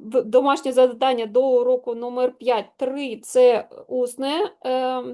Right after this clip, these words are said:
завдання, і но-, задачки номер, е, п'ять, шість і сім письмово у зошиті.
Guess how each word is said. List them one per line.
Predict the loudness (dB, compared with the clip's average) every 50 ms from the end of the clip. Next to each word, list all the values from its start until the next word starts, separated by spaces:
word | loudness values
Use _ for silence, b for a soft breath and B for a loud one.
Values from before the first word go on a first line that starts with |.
| -14 -16 -18 -16 -10
завдання, | -4 -2 -2 -2 0 0 0 2 2 2 0 0 0 -2 -4 -6
і | -4 -2 -2 0
но-, | 0 0 0 0 0 -2
задачки | -4 -2 -2 0 0 0 -2 -2 -4 -4 -4 -4
номер, | -2 -4 -4 -6 -6 -6 -6 -8 -8 -10 _ _ _ _ _ _ _ _ _ _ _ _ _ -14
е, | -12 -10 -10 -10 -10 -12 -14 _ _ _
п'ять, | -20 -6 0 2 4 4 4 4 2 0 -2 -6 _ _
шість | -20 -16 -12 -8 -8 -6 -6 -8 -10 -14 -18 _
і | -12 -12 -12
сім | -12 -10 -6 -2 -2 0 0 0 0
письмово | -2 -2 -2 -4 -4 -2 0 2 2 2 2 0 0 -2
у | -4 -8 -8 -8
зошиті. | -6 -4 -4 -4 -4 -6 -10 -18 -20 _ -20